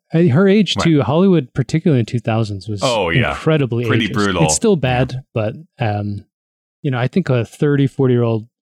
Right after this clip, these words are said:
Speaker 1: actress who has chops can make it now, but in the early two thousands, it was near impossible.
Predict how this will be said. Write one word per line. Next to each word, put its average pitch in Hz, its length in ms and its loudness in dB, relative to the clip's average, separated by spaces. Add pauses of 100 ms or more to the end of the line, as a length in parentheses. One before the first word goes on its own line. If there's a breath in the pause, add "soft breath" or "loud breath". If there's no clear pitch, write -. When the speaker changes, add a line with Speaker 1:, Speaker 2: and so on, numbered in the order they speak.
(260)
Speaker 1:
actress 123 540 -6
who 127 100 -2
has 113 200 -2
chops - 480 -8
can 123 200 0
make 117 220 0
it 120 140 -4
now, 117 420 0
but 113 160 -6 (120)
in 135 300 0
the 113 320 -2
early 143 220 2
two 110 100 -6
thousands, 110 440 -6
it 127 40 -8
was 110 120 -8
near 117 180 -2
impossible. 123 680 -14